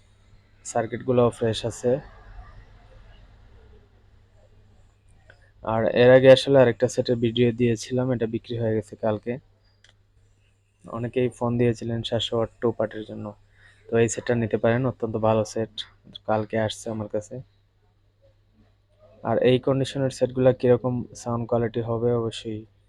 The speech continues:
যারা ওই ইউজ করতেছেন তারাই বুঝবেন। আমাদের লোকেশনটা হচ্ছে জেলা মৌলভীবাজার, বিভাগে হচ্ছে সিলেটে।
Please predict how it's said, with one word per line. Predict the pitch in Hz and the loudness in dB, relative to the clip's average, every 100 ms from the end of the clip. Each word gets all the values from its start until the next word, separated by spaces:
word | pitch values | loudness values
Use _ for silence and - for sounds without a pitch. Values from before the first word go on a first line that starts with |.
| _ _ _ - | _ _ _ -8
যারা | 113 110 113 | -2 2 2
ওই | 113 | 2
ইউজ | 117 - | -2 -2
করতেছেন | 120 113 113 - 123 135 - _ | -6 -6 -10 -6 -6 -6 -14 _
তারাই | - 113 107 | -6 -2 -2
বুঝবেন। | 110 107 107 113 135 - - - _ _ _ _ _ _ _ 110 | -4 -6 -6 -6 -8 -16 -20 -20 _ _ _ _ _ _ _ -6
আমাদের | 113 117 117 | -2 0 -2
লোকেশনটা | 110 117 123 123 123 | -2 -6 -4 -2 -2
হচ্ছে | 120 - 135 | -2 -2 2
জেলা | 120 113 113 - 120 | 2 4 2 0 -4
মৌলভীবাজার, | 113 117 117 113 113 113 117 | -2 0 0 0 0 0 -2
বিভাগে | 127 120 117 113 113 | 0 2 2 0 -4
হচ্ছে | 110 110 | -8 -12
সিলেটে। | - 117 110 101 | -6 -4 -6 -8